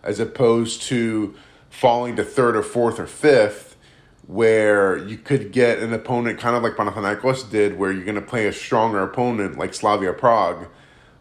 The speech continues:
or you could get, you know, a, a fifth or sixth place team in, from a big league, play someone like Roma, for example. I'm just throwing that out there. I'm not, you know, uh,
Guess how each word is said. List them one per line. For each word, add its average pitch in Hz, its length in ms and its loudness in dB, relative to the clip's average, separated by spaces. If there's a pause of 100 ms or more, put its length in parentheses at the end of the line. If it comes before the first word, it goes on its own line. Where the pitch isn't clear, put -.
(100)
or 104 500 2
you 101 200 -8
could 104 360 -4
get, 107 420 2
you 107 120 -6
know, 95 300 -2 (540)
a, 85 80 -10
a 82 40 -8 (460)
fifth 135 260 2
or 120 60 -4
sixth - 380 -4
place 113 320 -2
team 117 380 -4
in, 98 180 -6
from 107 180 -4
a 101 60 -4
big 104 240 -4
league, 107 520 -2 (520)
play 127 220 0
someone 113 380 -2
like 98 180 -2 (400)
Roma, 113 580 0
for 95 160 -4
example. 95 480 -4
I'm 101 140 -2
just 104 160 -10
throwing 101 220 -2
that 87 120 -2
out 90 240 0
there. 76 180 -2
I'm 80 180 -6
not, 71 340 -8
you 76 60 -10
know, 78 260 -10 (840)
uh, 87 340 -4